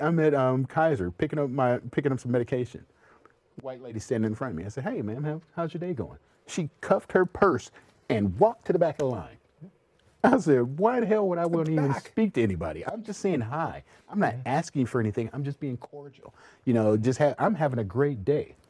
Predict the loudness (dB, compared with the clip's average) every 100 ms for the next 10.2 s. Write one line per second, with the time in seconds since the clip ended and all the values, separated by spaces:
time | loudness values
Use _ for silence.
0 | _ 0 2 4 2 2 2 2 2 2
1 | 0 -2 -4 -8 -10 -12 -14 -20 -20 -2
2 | -2 0 -4 -8 -6 -4 -4 -6 -6 -12
3 | -14 -20 _ _ -2 0 -2 -6 -16 -20
4 | -20 _ -18 -16 -8 -2 0 0 -2 0
5 | 0 0 0 2 0 0 -4 -2 0 2
6 | 0 0 -2 -2 -4 _ _ _ -2 2
7 | 2 0 -2 -4 0 0 0 -4 -6 -6
8 | -4 0 0 -2 -2 -2 -2 -4 -6 -6
9 | -8 -10 -10 _ _ 0 4 4 2 -6
10 | -6 -10